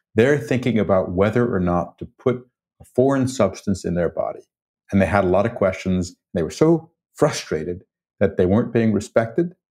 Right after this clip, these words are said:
they weren't being listened to, and those questions weren't being addressed.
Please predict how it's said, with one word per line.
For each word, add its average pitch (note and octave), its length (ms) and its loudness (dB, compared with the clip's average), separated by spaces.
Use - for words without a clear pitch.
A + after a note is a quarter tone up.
they G#2+ 80 -2
weren't G#2+ 260 0
being F2+ 300 -4
listened B2+ 400 0
to, E2+ 280 -2
and G2+ 100 2
those G#2 160 2
questions - 560 -2
weren't F#2+ 380 -2
being E2+ 200 -2
addressed. - 680 -6